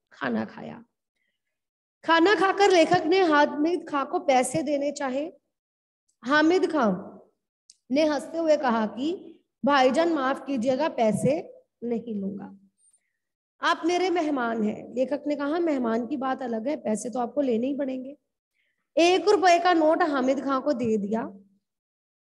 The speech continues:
हामिद खां ने रुपया लेकर, लेकर फिर लेखक के हाथ में रख दिया, यानी कि हामिद खां ने लेखक से कोई रुपए नहीं लिए,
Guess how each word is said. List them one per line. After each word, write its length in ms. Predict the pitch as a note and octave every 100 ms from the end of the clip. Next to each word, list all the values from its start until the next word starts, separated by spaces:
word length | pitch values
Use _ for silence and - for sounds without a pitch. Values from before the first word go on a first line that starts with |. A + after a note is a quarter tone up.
| _
हामिद 400 | - D#4+ D#4+ F#4
खां 200 | E4 F4
ने 120 | E4+ F#4
रुपया 420 | F#4 D#4 D#4+ F4+
लेकर, 540 | E4+ D#4+ F4+ - - _ C#4
लेकर 480 | C4+ - F4+ G4+
फिर 500 | - G#4+ A#4+ F4+ - - - _ _
लेखक 440 | D4+ D#4+ D#4+ E4 F4
के 80 |
हाथ 360 | F4+ C#4+ C4+ C4 A#3+
में 400 | C4 F4+ G#4+ -
रख 220 | D#4+ E4
दिया, 460 | D4+ C#4 G#3+ G3+ - _ -
यानी 200 | D4+ E4
कि 120 | F#4
हामिद 480 | E4+ C4+ D#4 G#4 G4
खां 180 | E4+ D#4
ने 120 | F4+
लेखक 320 | E4 D4+ E4+
से 160 | - G4+
कोई 240 | - E4+
रुपए 640 | E4 - C4 E4+ A4 - _ _ _
नहीं 500 | A#3+ D4+ D#4+ E4+ F4
लिए, 420 | D4 A#3+ A3+ G#3+